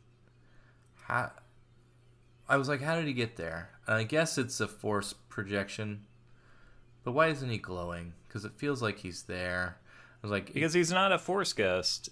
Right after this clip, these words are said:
Speaker 2: It
Speaker 1: I,
Speaker 2: is
Speaker 1: I,
Speaker 2: just like, it's just like a mind trick, you
Speaker 1: I
Speaker 2: know?
Speaker 1: get, yeah, I guess so. It,
Speaker 2: I, I
Speaker 1: yeah.
Speaker 2: mean, I've also heard people, you know, interpret it as, you know, it is just like a mental break. Like, the Leia's last act was literally just distracting him,
Speaker 1: Yeah.
Speaker 2: um, and then he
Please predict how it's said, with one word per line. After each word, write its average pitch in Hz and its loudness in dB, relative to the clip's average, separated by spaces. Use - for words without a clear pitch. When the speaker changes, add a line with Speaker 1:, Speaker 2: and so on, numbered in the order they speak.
Speaker 2:
It 131 0
Speaker 1:
I, - 10
Speaker 2:
is 143 4
Speaker 1:
I, 175 8
Speaker 2:
just 156 4
like, 127 6
it's 110 -2
just 143 0
like 135 4
a 113 6
mind 113 4
trick, - 0
you 113 4
Speaker 1:
I 107 6
Speaker 2:
know? 101 6
Speaker 1:
get, 98 2
yeah, 107 2
I 107 0
guess 82 -8
so. 87 -6
It, 185 0
Speaker 2:
I, 180 12
I - 12
Speaker 1:
yeah. 185 8
Speaker 2:
mean, 208 6
I've 202 10
also 202 8
heard 151 6
people, 127 2
you 120 6
know, 107 6
interpret 107 2
it 92 2
as, 92 4
you 92 2
know, 87 2
it 85 2
is 90 0
just 90 -2
like 90 2
a 90 0
mental 85 0
break. 85 -2
Like, 85 -2
the 101 0
Leia's 117 6
last 110 6
act 107 6
was 110 2
literally 107 4
just 98 0
distracting 98 2
him, 90 -2
Speaker 1:
Yeah. 90 2
Speaker 2:
um, 87 -4
and 92 -2
then 95 0
he 104 0